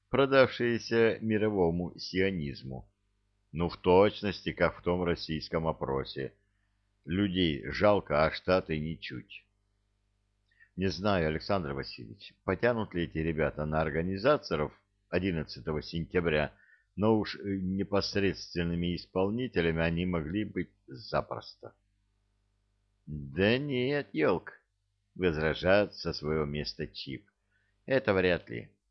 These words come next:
Не потянут тут белые ультры, в коленках слабы. Там ведь требовались камикадзе.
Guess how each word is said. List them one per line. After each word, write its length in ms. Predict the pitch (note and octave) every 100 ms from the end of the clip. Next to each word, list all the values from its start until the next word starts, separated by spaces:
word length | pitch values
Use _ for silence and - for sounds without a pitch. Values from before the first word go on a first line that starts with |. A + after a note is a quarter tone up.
| _ _ _ -
Не 200 | A2 A#2
потянут 540 | B2+ D3+ D3+ C3+ -
тут 140 | E2
белые 360 | C#2+ D#2+ D2+ D#2
ультры, 560 | D2+ C#2+ - D2 D2 C#2
в 100 | -
коленках 500 | A2+ A#2 D#2 D2 -
слабы. 500 | D2+ D#2 C#2+ C2+ - _ _ _ -
Там 180 | A#2+ A#2+
ведь 240 | A#2 _
требовались 680 | G2+ G#2 G#2 G#2 G#2+ F#2+ -
камикадзе. 960 | F2 F2 - D#2 F2 G2 E2+ F2+ D2+